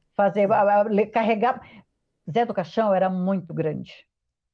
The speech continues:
Speaker 2: Sim.
Speaker 1: Então, eu costumo dizer que chegou um momento que era difícil pro senhor Mujica carregar o Zé do Caixão.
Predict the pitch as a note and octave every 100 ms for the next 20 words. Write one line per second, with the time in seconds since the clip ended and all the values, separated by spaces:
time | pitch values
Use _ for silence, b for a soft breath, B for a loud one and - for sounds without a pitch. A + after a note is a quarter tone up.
0 | _ _ _ _ _ _ D#3 D#3 E3 G3+
1 | G#3 G#3 G#3 G3+ - G#3+ F3 A3 G#3+ -
2 | G3+ G#3 G#3+ G3 G3 G3+ B3+ A#3+ G3 G#3
3 | G3 F3+ F#3+ _ - C4 - C4 - B3
4 | A#3 A3+ F3 A3+ B3+ B3+ A3+ F#3+ F#3+ F#3+
5 | G3 F3+ F3 F3 D#3+ D3